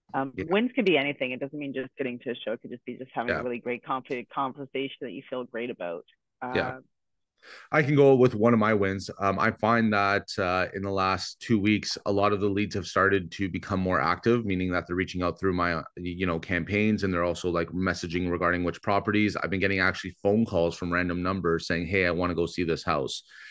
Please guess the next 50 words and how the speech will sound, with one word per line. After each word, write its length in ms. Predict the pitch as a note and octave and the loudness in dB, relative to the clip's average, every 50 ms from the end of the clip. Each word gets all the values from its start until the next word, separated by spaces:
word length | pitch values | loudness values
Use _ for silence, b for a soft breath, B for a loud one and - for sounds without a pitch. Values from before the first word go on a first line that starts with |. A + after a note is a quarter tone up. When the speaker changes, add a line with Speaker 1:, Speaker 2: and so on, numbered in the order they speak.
| B B | B B
Speaker 2:
So 1080 | - - - G#2+ G2 F2+ F2+ F#2 F#2 F2+ F2+ F2+ F2+ F#2 F#2 F2+ F2+ F2 F2+ F2+ F2 F2 | -10 0 2 4 6 6 6 6 6 6 6 4 4 2 0 0 2 2 2 2 0 0
that's 320 | E2+ G2 G2 G2 F#2 - - | 0 0 0 0 0 -4 -10
pretty 300 | - - A2+ G2+ G2 F#2+ | -4 0 2 2 2 0
good. 880 | F2 E2+ E2+ A2 A2+ A2 G2+ F#2 F2+ E2+ E2+ F2 G2 B2 C3+ E3 E3+ B B B B B _ - | -2 -2 2 4 6 6 6 6 4 4 4 4 2 2 0 -4 -6 B B B B B _ -2
Um, 840 | - F#2 F#2 F2+ F2 F2 E2+ E2+ E2 D#2+ D#2+ E2+ E2 E2 E2 E2 - | 0 2 2 4 4 2 2 2 0 -2 -2 -2 -2 -2 -4 -4 -6
so 160 | - - G#2 | -4 -2 0
that's 180 | G2 G2 G2 - | 2 2 2 2
what 120 | G#2+ F#2+ | 2 2
I'm 180 | F2+ F#2 F#2 F#2 | 4 4 2 2
experiencing. 1000 | F#2 - - - - - F2 E2 D#2 D#2 D#2 D#2+ - - D#2 D2+ D#2+ F#2+ A2+ A2+ B B B B B B | 0 -4 -6 -8 -2 0 0 0 0 -2 -4 -6 -6 -6 -6 -4 -4 -4 -4 -6 B B B B B B
Um, 540 | - F2 F2 E2+ E2 E2 E2 E2 E2 D#2+ D2+ - | -2 0 2 2 2 2 2 0 -2 -4 -2 0
but, 360 | G2 F#2+ F2+ F2 E2+ - - - - - - - | 0 2 2 2 0 0 -4 -8 -8 -10 -10 -6
you 160 | - G#2 F#2+ | -2 0 0
know, 320 | F2 E2 F2 F2 - - _ _ - | 2 2 0 -2 -4 -8 _ _ 0
I 60 | G#2+ | 2
wanna 200 | G#2+ A2+ A2+ A2+ | 4 4 6 6
know 120 | A#2 A#2 | 6 6
what 140 | A2+ A2 G#2+ | 6 6 6
else 400 | G#2+ G#2+ G#2 - - - - - | 6 4 2 0 -6 -12 -6 -2
you 100 | A2+ A2+ | 2 4
guys 180 | A2+ G#2+ F#2+ G2 | 4 4 4 2
are 40 | |
experiencing, 640 | F#2+ F2+ - - F#2 F2 E2 C#2+ - - B1+ C#2+ C#2 - _ _ _ _ _ _ | 0 -2 0 0 0 0 0 -4 -6 -8 -10 -10 -12 -14 _ _ _ _ _ _
because 320 | - - - - G2 F2+ F#2 | -10 -8 -2 0 2 2 2
at 120 | G2 G2 | 2 2
the 80 | - A#2 | 2 2
end 100 | A2+ A2 | 2 2
of 80 | G#2 | 4
the 60 | G2+ G#2+ | 4 4
day, 60 | G#2+ | 4
you 120 | G#2 G2+ | 4 4
guys 200 | F#2+ G#2 G2 F2 | 2 2 2 2
are 80 | G2 G2 | 2 2
all 100 | G2 G2 | 2 2
here. 260 | F2+ G2 G2+ G#2 G#2 | 2 2 2 2 2
Take, 280 | - - G#2 F#2+ - _ _ - | 0 -2 -6 -6 -6 _ _ -12
you're 200 | F#2 G#2+ G#2 G2+ | -6 -4 -2 0
taking 260 | - A2 G#2+ G#2 G#2+ | 0 0 2 2 0
the 80 | G2 F#2 | 0 -2
time 300 | - - G#2+ G2+ G2 G2+ | 0 0 0 2 2 2
out 120 | G#2 G2+ | 4 4
of, 300 | G2+ G2+ G2 F2 D2+ - | 4 4 2 0 -4 -6
you 140 | F2 G2 G2 | -6 -2 -2
know, 80 | F#2 F2 | 0 2
the 160 | F2 F#2 F2 | 2 2 4
hour 260 | F2+ F#2+ F#2+ F#2+ F#2+ | 4 4 4 4 4
out 80 | F#2 F2+ | 4 2
of 120 | F2+ F2 | 0 0
the 60 | F2+ | 0
day 380 | D#2+ F#2 A#2 B2 C3+ C#3 C#3+ | 2 4 4 6 6 4 2